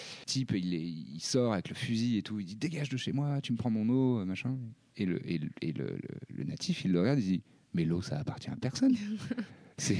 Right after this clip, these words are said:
Speaker 1: c'est à personne, mon gars, c'est la nature. C'est, c'est, c'est,
Speaker 2: Mm.
Speaker 1: t'as pas le droit de dire que ça t'appartient. » Et ça, c'est vraiment un concept de blanc.
Speaker 2: Oui.
Speaker 1: De dire, « C'est à moi.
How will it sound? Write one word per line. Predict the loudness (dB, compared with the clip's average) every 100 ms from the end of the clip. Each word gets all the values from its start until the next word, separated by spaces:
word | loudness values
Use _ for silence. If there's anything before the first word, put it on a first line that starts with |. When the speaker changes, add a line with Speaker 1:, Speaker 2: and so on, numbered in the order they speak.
| 0
Speaker 1:
c'est | -4 -4
à | -2
personne, | 0 0 2 4
mon | 6 6
gars, | 4
c'est | 4 2
la | 4
nature. | 4 4 2 0 -8 -20 -20 -18 -12
C'est, | -8 -8
c'est, | -6 -6 -6
c'est, | -8 -6
Speaker 2:
Mm. | -6 -6 -6
Speaker 1:
t'as | -2
pas | 0
le | 2
droit | 2
de | 0
dire | -2
que |
ça | -4
t'appartient. » | -6 -4 -4 -2 -4 -6 -20 -20 -20 -2
Et | 2
ça, | 2
c'est | 2
vraiment | -2 -2 -2 0
un | 0
concept | -2 -2 -2
de | 0
blanc. | 2 0 -2 -6
Speaker 2:
Oui. | -2 -2 -4 -14 -4
Speaker 1:
De | 0
dire, « | 2 2 0 -6
C'est | -6
à | -4
moi. | 0 2 2 -2